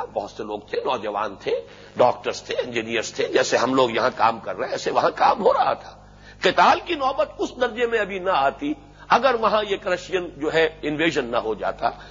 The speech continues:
تو وہ اگر کھڑے ہو گئے ہیں تو اپنی وہ حق خود ارادیت کے لیے، اپنی آزادی کے تحفظ کے لیے جائز جنگ ہے، اس میں جو بھی اپنی جان دے گا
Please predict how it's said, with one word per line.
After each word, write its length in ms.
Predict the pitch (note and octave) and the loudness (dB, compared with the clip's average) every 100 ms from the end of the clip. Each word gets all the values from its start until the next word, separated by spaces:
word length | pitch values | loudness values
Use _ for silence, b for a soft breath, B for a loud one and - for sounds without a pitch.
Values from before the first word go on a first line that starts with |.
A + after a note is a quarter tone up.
| B | B
تو 100 | A#2+ | 4
وہ 140 | C3+ | 6
اگر 140 | G#2 G#2+ | 4 0
کھڑے 300 | - A2 A2+ | -4 -2 -2
ہو 200 | G#2+ A#2 | -2 -2
گئے 160 | G2+ | -4
ہیں 160 | F#2 C#3 | -4 -6
تو 140 | - | -4
اپنی 280 | - A#2 B2 | -4 -4 -6
وہ 140 | G#2+ F#2+ | -4 0
حق 180 | C#3 - | -2 -2
خود 220 | - G#2 G2 | -6 -4 0
ارادیت 500 | G2 A2+ E3+ G#3 - | 0 2 0 -2 -2
کے 80 | |
لیے، 220 | A3 B3 G#3 | 0 2 2
اپنی 280 | F#3+ F3 | 2 0
آزادی 420 | C3 B2+ C#3 D3+ D3+ | 0 2 0 0 -6
کے 120 | B2 | -8
تحفظ 460 | A2+ B2 - A2+ | -4 -4 -4 -12
کے 120 | - G2 | -12 -10
لیے 220 | G#2 C3+ B B - | -4 -4 B B 2
جائز 400 | G#2+ E3 A3 - | 4 4 2 0
جنگ 200 | A3+ B3+ - | 2 2 2
ہے، 160 | - D5 - - b b b b | 2 0 -8 -20 b b b b
اس 160 | C3 A#2 | -12 -4
میں 100 | C#3+ | 0
جو 160 | C#3 F#3 | 2 4
بھی 140 | A3 | 4
اپنی 200 | G3+ - | 2 2
جان 280 | A3+ B3 C4 | 2 2 4
دے 80 | C4 | 4
گا 140 | E4+ | 4